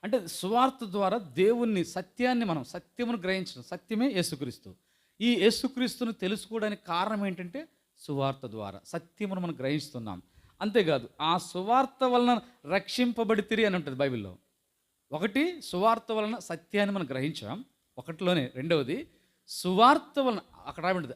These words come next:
ఆ సువార్త వలన మీరు రక్షింపబడితిరి అంటాడు. అంటే మన రక్షణ పొందడానికి కారణం ఏమైంది? సువార్తే.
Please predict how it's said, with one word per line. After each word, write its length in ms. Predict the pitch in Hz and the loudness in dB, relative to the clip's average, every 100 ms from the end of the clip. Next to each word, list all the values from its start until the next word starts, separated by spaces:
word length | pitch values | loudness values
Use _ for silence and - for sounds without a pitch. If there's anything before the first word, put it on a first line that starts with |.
| - | -4
ఆ 400 | 135 185 240 254 | 2 6 6 4
సువార్త 680 | - 247 247 247 247 - | 0 0 6 8 8 4
వలన 260 | 240 240 240 | 2 4 4
మీరు 220 | 233 233 | 2 2
రక్షింపబడితిరి 680 | 208 - 214 202 196 175 156 | 0 -2 -6 -2 -2 -2 -2
అంటాడు. 360 | 143 117 104 92 _ | -4 -6 -8 -10 _
అంటే 140 | 190 220 | -10 -4
మన 120 | 220 | -2
రక్షణ 260 | 165 - 226 | -2 -2 -2
పొందడానికి 280 | 226 220 | 0 -2
కారణం 360 | - 196 214 208 | -2 0 0 0
ఏమైంది? 540 | 208 208 196 202 214 - _ _ _ | 0 0 0 0 -2 -6 _ _ _
సువార్తే. 680 | - 208 233 220 196 151 98 | -8 -2 -2 -2 0 -2 -2